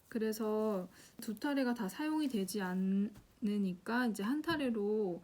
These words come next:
실, 가방을 마무리하고 싶으신 분들은 이렇게 원래 패턴에서 사이즈를 줄이면 한 개로도, 실 한 개로도 완성을 할 수가 있어요. 이 가방 같은 경우도 이제 기본 오리지널 코스로 만든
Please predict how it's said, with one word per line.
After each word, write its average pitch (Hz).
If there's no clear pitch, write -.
실, 240
가방을 202
마무리하고 214
싶으신 247
분들은 202
이렇게 185
원래 190
패턴에서 269
사이즈를 247
줄이면 208
한 339
개로도, 226
실 262
한 294
개로도 285
완성을 196
할 247
수가 233
있어요. -
이 214
가방 269
같은 247
경우도 208
이제 185
기본 208
오리지널 196
코스로 269
만든 196